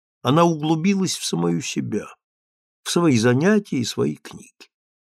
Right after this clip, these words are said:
Бледность нежного лица ее, свидетельствуя о душевных страданиях девушки, придавала всей ее наружности необыкновенную привлекательность. Голубые глаза — прикрытые пушистыми ресницами,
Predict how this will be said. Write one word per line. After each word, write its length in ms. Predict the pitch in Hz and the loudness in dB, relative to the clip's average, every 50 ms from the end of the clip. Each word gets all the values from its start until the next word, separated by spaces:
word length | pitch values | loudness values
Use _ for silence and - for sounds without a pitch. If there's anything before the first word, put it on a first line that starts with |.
| _ _ _ _ _ | _ _ _ _ _
Бледность 680 | - 131 135 160 180 196 190 175 151 156 165 143 123 - | -4 2 4 6 6 6 6 4 4 2 2 2 0 0
нежного 460 | 170 170 165 151 127 135 156 151 151 151 | 2 4 4 4 4 4 2 4 4 4
лица 400 | 147 131 - - 190 180 160 156 | 2 2 -2 0 0 0 2 2
ее, 460 | 135 110 104 98 95 90 82 85 - _ _ _ - | 2 2 0 0 -2 -4 -6 -8 -10 _ _ _ -8
свидетельствуя 1040 | - - - 131 123 117 135 127 110 - 113 110 - - - - 113 117 113 107 107 | -6 -2 -2 0 2 4 4 4 4 2 -2 -2 -4 -4 -6 0 2 4 6 6 4
о 40 | |
душевных 580 | 104 117 120 - - 131 117 104 110 110 104 - | 4 2 -2 0 2 2 4 4 4 2 0 0
страданиях 720 | - - - 110 110 104 101 107 104 95 90 104 131 131 117 123 | -4 -2 -2 0 0 0 0 -2 -2 -2 -2 0 0 0 0 0
девушки, 600 | 143 156 160 - 147 - - - - 170 - _ _ _ _ _ - | 0 0 0 0 -2 -4 -6 -8 -8 -8 -8 _ _ _ _ _ 0
придавала 580 | - 139 139 131 147 143 151 170 175 165 165 147 | 2 4 4 6 6 6 6 6 6 6 4 2
всей 400 | - - - - 175 170 160 156 | 0 0 2 4 4 6 6 6
ее 160 | 156 151 147 | 6 4 4
наружности 720 | 147 147 156 170 190 175 147 180 190 170 135 - - - | 6 4 4 4 2 0 0 0 0 0 0 -2 -2 -2
необыкновенную 960 | 165 156 151 151 143 139 135 139 135 - 156 160 165 180 160 160 160 160 151 | -2 -2 0 2 0 0 0 -2 -4 -4 -4 -2 -2 -2 -2 -2 -2 -4 -4
привлекательность. 1200 | - - 156 160 156 160 170 160 - - 95 - - - - - - - - - - - - _ - _ _ _ _ _ _ _ _ _ _ _ _ _ - | -6 -8 -10 -8 -6 -8 -8 -8 -6 -8 -8 -8 -10 -14 -20 -20 -20 -20 -18 -16 -16 -16 -16 _ -20 _ _ _ _ _ _ _ _ _ _ _ _ _ -2
Голубые 480 | 113 127 123 123 127 123 127 127 123 117 | 0 2 2 4 4 4 4 4 4 4
глаза — 580 | 110 117 123 120 120 110 123 156 175 - - _ _ _ _ _ _ _ _ - | 4 4 4 4 4 4 2 0 0 -2 -6 _ _ _ _ _ _ _ _ -2
прикрытые 640 | - 135 127 117 - 131 123 113 104 - 110 107 104 | 0 0 0 2 2 2 2 2 2 2 0 -2 -2
пушистыми 640 | - - 104 - - 113 104 - - - 113 113 107 | -2 -6 -6 -2 -2 -2 -2 -4 -4 -2 -2 0 0
ресницами, 840 | 110 98 - - 117 113 113 107 - - - 117 117 110 104 | 0 -2 -2 -2 -2 -2 -2 -2 -4 -6 -6 -4 -4 -6 -6